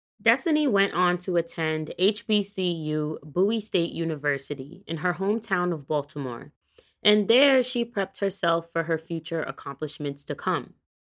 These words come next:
She majored in business administration with a minor in fashion design. While she was attending college, not only did she work in retail at Victoria's Secret, but she began to meet new people, and this is where she really began to perfect her craft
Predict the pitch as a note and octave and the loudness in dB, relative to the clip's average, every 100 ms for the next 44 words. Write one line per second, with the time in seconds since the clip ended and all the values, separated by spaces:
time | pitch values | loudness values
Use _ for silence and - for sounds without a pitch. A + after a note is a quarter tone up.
0 | _ _ _ _ _ - G3 F#3 E3+ D3+ | _ _ _ _ _ -2 0 2 2 2
1 | E3 D#3 D3 F#3+ G#3+ B3+ B3 A3 F3+ F3+ | 0 0 2 2 4 0 0 0 2 0
2 | - D3+ D3 - D#3 D#3 D#3 E3 E3 C#3+ | 0 0 0 -4 -4 -4 -4 -4 -2 -2
3 | C#3 C#3 - C3+ - D3+ D3+ D3 C3 A#2+ | -2 -4 -6 -8 -6 -6 -6 -6 -6 -6
4 | A#2+ G#2 - - _ _ _ _ _ _ | -8 -10 -14 -16 _ _ _ _ _ _
5 | _ _ C#3+ D3 D3 E3+ D#3+ D3+ D3 - | _ _ -2 0 0 -2 -2 -2 -6 0
6 | D4 D4+ C4+ - D3+ C#3+ D3 D3 D3 - | 2 4 2 4 2 4 2 0 0 -2
7 | F3+ - F3+ B3 B3+ G3+ G3+ - F3+ D#3 | -2 0 0 2 2 2 0 0 0 2
8 | D#3 D#3+ D3 F3 A3 - D3+ D3 D3 C#3+ | 0 -4 -2 -2 -2 -2 0 2 0 -2
9 | C#3 D3 - D#3 D3+ C#3 - G#3 G3+ D#3 | -4 -6 -2 -2 0 -2 -2 -6 -2 0
10 | D#3 - _ _ _ _ D3+ G#3 - - | 0 -2 _ _ _ _ 2 2 0 -8
11 | D3 D#3 C#3+ C#3+ D3 - E3 C#3+ C#3+ D#3+ | -4 -4 -2 -2 -2 0 0 0 -2 -4
12 | E3 C4+ C4+ C3 B2 - _ D#3 C#3+ D#3 | -2 -2 -2 -2 -6 -10 _ -6 -2 -2
13 | E3+ E3+ D#3+ D3+ - D#3+ D3+ G3+ G#3+ G#3 | -4 -2 -2 -2 -4 -4 0 0 0 -2
14 | F3 D#3+ D#3 F3 E3 - D3+ - G3+ G3+ | 0 0 -2 -6 -10 -4 -4 -2 -6 -4
15 | G3 G3+ G#3+ - | 0 0 0 -4